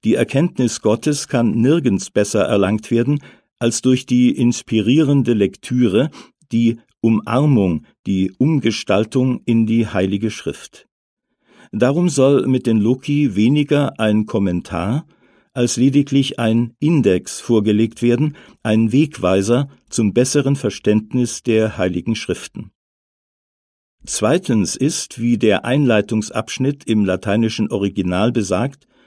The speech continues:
christliche Erkenntnis dies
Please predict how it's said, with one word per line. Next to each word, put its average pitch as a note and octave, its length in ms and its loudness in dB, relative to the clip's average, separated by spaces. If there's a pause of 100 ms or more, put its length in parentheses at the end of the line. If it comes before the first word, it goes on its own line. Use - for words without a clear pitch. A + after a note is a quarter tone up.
(360)
christliche D#3 680 -2
Erkenntnis A#2+ 880 -2
dies - 540 -6